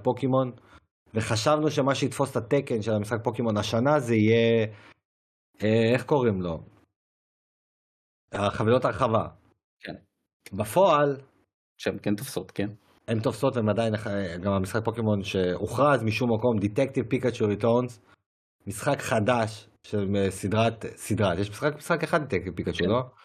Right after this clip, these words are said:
Speaker 2: נכון.
Speaker 1: אז הוא, הוא עתיד להפוך לסדרה.
Speaker 2: כן.
Speaker 1: אה, כן, כמו The Last of Us. סדרה,
Speaker 2: כן.
Speaker 1: שני משחקים,
Speaker 2: אה.
Speaker 1: אבל מחולקת לארבע.
Speaker 2: <laughs> המשחק, זה המשחק הכי אהוב עליי בסדרה.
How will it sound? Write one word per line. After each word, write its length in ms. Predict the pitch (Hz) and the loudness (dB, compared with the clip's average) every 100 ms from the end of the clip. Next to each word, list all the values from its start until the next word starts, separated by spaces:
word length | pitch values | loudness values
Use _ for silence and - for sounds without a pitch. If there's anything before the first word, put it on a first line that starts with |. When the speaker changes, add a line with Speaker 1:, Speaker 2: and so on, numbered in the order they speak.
| - _ - | -20 _ -8
Speaker 2:
נכון. 220 | 101 101 | -2 0
Speaker 1:
אז 60 | 98 | 0
הוא, 680 | 101 95 95 98 98 95 90 | 0 0 0 -2 0 0 -2
הוא 220 | - 110 | -2 -2
עתיד 300 | 110 185 180 | 2 2 2
להפוך 280 | - - 127 | 2 0 -2
לסדרה. 420 | 120 113 107 123 147 - - _ _ _ - | -2 0 2 2 0 -12 -20 _ _ _ -2
Speaker 2:
כן. 220 | 107 123 143 - - - | -2 -2 -4 -10 -12 0
Speaker 1:
אה, 360 | 104 104 101 98 | 2 4 2 2
כן, 140 | 117 | 0
כמו 120 | 107 117 | 2 4
The 260 | 110 113 | 6 4
Last 120 | 113 107 | 2 0
of 40 | |
Us. 120 | 92 87 - - | 0 -2 -10 -12
סדרה, 680 | - 147 147 180 165 113 107 | 0 2 4 4 4 4 2
Speaker 2:
כן. 60 | 107 - - | -2 -10 -2
Speaker 1:
שני 120 | 165 | 2
משחקים, 360 | 175 151 139 98 | 2 2 0 -2
Speaker 2:
אה. 380 | - - - 107 | -6 -14 -2 0
Speaker 1:
אבל 120 | 120 | 2
מחולקת 460 | 123 123 160 160 143 | 2 2 2 2 4
לארבע. 400 | 135 131 113 98 | 4 4 2 0
Speaker 2:
<laughs> 1400 | - - - - - - 190 190 185 - 214 240 175 | -4 -16 -12 -10 -10 -4 -4 -2 -2 -4 -6 -4 -2
המשחק, 240 | - - 139 135 - - 117 | -4 -4 -2 -2 -4 -8 -6
זה 240 | 117 127 123 | 0 2 0
המשחק 280 | 117 160 | 0 -4
הכי 180 | - - | -2 0
אהוב 140 | 165 131 | 2 4
עליי 140 | 104 | 2
בסדרה. 380 | 101 110 110 104 | 0 -2 -2 -4